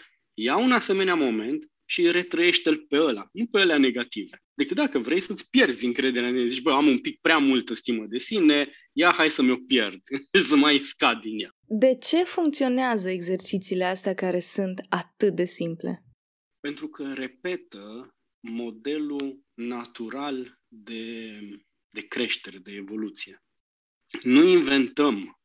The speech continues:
Speaker 1: um, modul în care funcționează mintea noastră, ci doar ne uităm la oamenii care au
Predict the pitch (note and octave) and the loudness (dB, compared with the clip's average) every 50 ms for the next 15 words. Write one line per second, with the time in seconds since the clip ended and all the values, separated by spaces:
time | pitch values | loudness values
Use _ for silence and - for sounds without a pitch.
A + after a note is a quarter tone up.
0 | _ _ - A2 A2 G#2 G2+ G2+ G2 G2 G2 G2 G2+ _ _ _ _ _ _ _ | _ _ -16 -16 -16 -14 -16 -16 -16 -16 -16 -18 -18 _ _ _ _ _ _ _
1 | _ _ _ _ _ - A2 A2+ C3 C#3+ C#3+ B2 B2+ A2+ A#2 A2 - A#2 A2+ A2+ | _ _ _ _ _ -8 -4 0 2 2 2 2 2 0 -2 -2 -4 -6 -8 -8
2 | A2 G#2 - - A#2 G2+ - A#2 A2+ A2+ A2 G2+ - G#2+ G#2 G#2 G2+ G2 F#2 - | -8 -8 -6 -8 -6 -6 -6 -6 -6 -6 -8 -8 -12 -10 -10 -10 -10 -12 -14 -16
3 | G2+ G2 G2 F#2 - - - _ _ - _ - - - A#2+ A2 B2 D3 E3+ G#3 | -18 -18 -18 -20 -20 -20 -20 _ _ -20 _ -10 -10 -10 -8 -8 -6 -6 -6 -6
4 | G#3+ - - - - - - - B2 B2 B2+ B2 A#2+ A2+ A#2 - B2+ D#3+ G3+ A3 | -6 -10 -14 -20 -20 -16 -6 -2 0 0 2 2 0 0 -4 -6 -6 -6 -4 -4
5 | G#3+ G3 F3 D#3+ E3 E3+ E3+ D3+ C3 B2 A#2+ A2 - - - A2+ A2+ A2+ A2+ A#2 | -2 -2 -2 -2 -2 0 0 0 0 0 -2 -4 -6 -8 -12 -12 -12 -10 -8 -6
6 | A#2 A#2 A2+ - _ - A#2+ B2+ B2+ B2 B2 B2 A#2+ A#2+ A#2+ | -6 -6 -8 -10 _ -18 -12 -8 -6 -4 -2 -2 -4 -4 -8